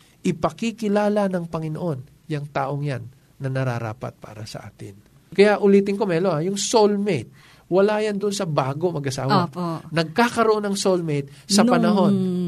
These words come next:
Speaker 2: mag-asawa na, ano
Speaker 1: Correct,
Speaker 2: po, yun na
Speaker 1: correct.
Speaker 2: yung soulmate.
Speaker 1: Yan ang biblical.
Speaker 2: Okay.
Speaker 1: Oo.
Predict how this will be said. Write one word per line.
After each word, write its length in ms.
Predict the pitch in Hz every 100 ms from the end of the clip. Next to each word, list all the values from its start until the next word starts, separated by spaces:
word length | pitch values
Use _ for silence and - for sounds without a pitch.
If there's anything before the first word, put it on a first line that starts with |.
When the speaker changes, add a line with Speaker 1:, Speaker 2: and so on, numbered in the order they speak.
| 170
Speaker 2:
mag-asawa 580 | 175 190 214 220 180 170
na, 300 | 175 175 151
ano 40 |
Speaker 1:
Correct, 220 | 175 170 156
Speaker 2:
po, 80 | 151
yun 260 | 160 196
na 80 | 208
Speaker 1:
correct. 100 | 208
Speaker 2:
yung 120 | 208
soulmate. 640 | 202 233 180 156 147 156 160
Speaker 1:
Yan 140 | 208
ang 140 | 214
biblical. 520 | 139 127 113 117 117 107
Speaker 2:
Okay. 400 | 120 135 117 151 -
Speaker 1:
Oo. 260 | 101 104